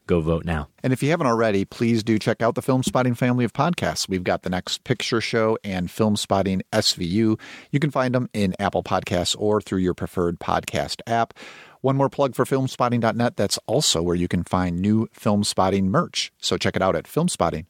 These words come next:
Speaker 2: dot net slash shop.
Speaker 1: Out in wide release this weekend, Twelve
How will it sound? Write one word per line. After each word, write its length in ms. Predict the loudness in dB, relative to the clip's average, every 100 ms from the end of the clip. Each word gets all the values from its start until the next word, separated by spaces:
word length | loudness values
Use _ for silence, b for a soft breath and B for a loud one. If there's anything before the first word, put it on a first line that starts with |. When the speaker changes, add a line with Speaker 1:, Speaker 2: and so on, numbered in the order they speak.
| -2
Speaker 2:
dot 180 | -2 -2
net 200 | -6 -6 -4
slash 560 | -2 2 0 0 -6 -8
shop. 420 | -4 0 0 -4 -2
Speaker 1:
Out 160 | 0
in 120 | 2 2
wide 220 | 2 2
release 320 | 2 2 2
this 220 | 0 0
weekend, 480 | 0 2 2 0 -2
Twelve 480 | -2 2 4 2